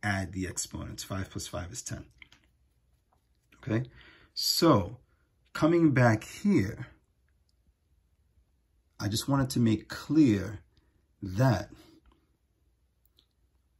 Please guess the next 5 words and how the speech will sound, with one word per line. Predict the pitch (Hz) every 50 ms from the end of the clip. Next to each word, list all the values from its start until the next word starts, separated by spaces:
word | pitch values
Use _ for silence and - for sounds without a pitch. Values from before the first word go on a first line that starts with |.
| _ _ _ _ _ _ _ _ _ _
if | - 101 104 -
I | 120 117 127 131
use | 135 127 113 113 127 127 120 -
this | - - 127 110 107 - -
method, | 123 131 160 175 165 170 - 101 87 80 -